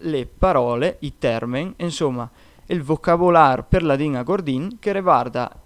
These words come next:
un avvenimento geologico che si sente da spes gente score dalle nostre bande, tant che ho appena sentù per Agort. Resonaron allora de le boe, le traduzioni e per talian e anche una spiegazione.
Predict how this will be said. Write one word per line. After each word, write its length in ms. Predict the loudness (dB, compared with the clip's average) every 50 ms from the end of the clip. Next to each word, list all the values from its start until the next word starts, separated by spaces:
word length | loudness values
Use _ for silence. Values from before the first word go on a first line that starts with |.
| _ _ _
un 320 | -10 -8 -6 -6 -6 -6 -8
avvenimento 600 | -6 -4 -2 -2 -2 -2 -2 -2 -4 -6 -8 -8
geologico 640 | -6 -4 -4 -2 -2 -4 -4 -6 -6 -8 -10 -12 -16
che 160 | _ -8 -8
si 100 | -6 -6
sente 380 | -6 -4 -4 -4 -4 -4 -8 -8
da 160 | -8 -6 -6
spes 640 | -6 -10 -14 -6 -4 -2 -2 -2 -4 -8 -12 -14 -16
gente 340 | -10 -8 -6 -6 -6 -6 -8
score 480 | -10 -10 -6 -4 -2 -2 -2 -4 -6 -10 -14 -20 -20 -18
dalle 280 | -2 -2 0 0 0 -2
nostre 260 | -2 -6 -6 -8 -6
bande, 540 | -4 -4 -4 -4 -6 -10 -10 -10 -10 -12 -14 _ -20 -20 -20 -20 -20 _ -16 -2
tant 420 | 0 0 0 0 -2 -8 -10 -14
che 280 | -10 -6 -2 0 2 4
ho 240 | 4 4 4 2 0
appena 380 | -2 -2 -2 -2 -2 -2 -4
sentù 400 | -6 -6 -8 -8 -8 -10 -12 -10
per 320 | -6 -6 -6 -4 -6 -10 -8 -4
Agort. 600 | -2 0 0 0 -2 -6 -6 -8 -12 _ -20 -20 -20 _ _ -20 -20 _ _ -6
Resonaron 680 | -6 -4 -2 -2 0 2 2 4 4 2 2 0 -4
allora 480 | -4 -2 0 0 2 2 0 -2 -4 -8 -12
de 360 | -10 -4 -2 -2 -2 -2 -6 _ _ _ _
le 240 | -8 -4 -4 -2 0
boe, 420 | 0 -2 -2 -2 -8 -12 -12 -14 -18 _ _ _ -20 -20 _ _
le 320 | -8 -6 -2 -2 -2 -2
traduzioni 720 | -2 -8 -10 -8 -10 -12 -8 -4 -2 0 0 0 0 -2 -6
e 280 | -6 -4 -2 -2 -2 -2
per 240 | -2 -4 -6 -6 -4
talian 520 | -4 -4 -4 -4 -4 -6 -6 -6 -8 -10 -8
e 140 | -4 -2 -2
anche 320 | -2 -4 -6 -8 -10 -10 -8
una 120 | -8 -10 -10
spiegazione. 840 | -8 -8 -8 -6 -4 -6 -6 -6 -10 -10 -8 -8 -10 -12 -14 -16